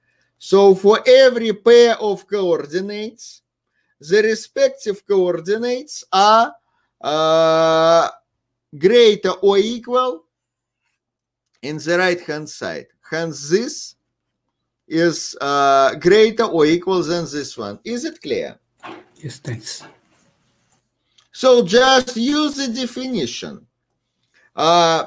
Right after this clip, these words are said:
Speaker 1: one tuple is greater or equal than the other one, uh,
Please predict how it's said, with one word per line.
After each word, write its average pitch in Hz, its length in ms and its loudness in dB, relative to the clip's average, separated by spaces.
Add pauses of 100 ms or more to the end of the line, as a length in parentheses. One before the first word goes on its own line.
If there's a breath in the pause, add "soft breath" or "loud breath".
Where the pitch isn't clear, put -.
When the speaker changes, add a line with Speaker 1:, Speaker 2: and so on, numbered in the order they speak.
(220)
Speaker 1:
one 269 340 0
tuple 202 540 -2
is 208 200 -8
greater 226 440 2
or 208 120 2
equal 190 340 -4
than 185 220 -4
the 202 240 -4
other 285 300 -2
one, 104 380 -6 (500)
uh, 151 380 0